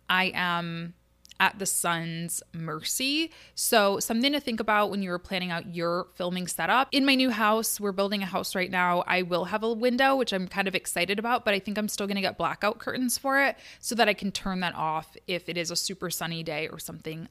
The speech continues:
like that. For vlogging, I use the Canon E O S M five, I think. It's a little, like, handheld camera, and I use just a really cheap microphone.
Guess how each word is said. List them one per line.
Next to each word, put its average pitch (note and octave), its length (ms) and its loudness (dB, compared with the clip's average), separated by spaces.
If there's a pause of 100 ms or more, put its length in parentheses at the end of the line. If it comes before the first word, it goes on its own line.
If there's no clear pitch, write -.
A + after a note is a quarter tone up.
like D#3 340 -8
that. - 460 -12
For C4 440 4
vlogging, A#3+ 680 4
I A#3 40 2
use G#3+ 380 0
the G3 140 -2
Canon A#3+ 880 0 (340)
E A#3 200 2
O A#3 140 6
S G#3+ 500 4 (120)
M G3+ 480 0 (260)
five, G#4 1040 2
I D4 140 2
think. F4+ 460 -2
It's A3+ 180 0
a A3 100 4
little, G3+ 560 0
like, F3+ 220 -2
handheld F#3 760 -4
camera, F3+ 640 -2 (320)
and G#3+ 100 -2
I A3 60 8
use G#3+ 260 0
just C#4 200 0
a F#4 80 4
really F#3 280 2
cheap - 280 -6
microphone. A3+ 720 0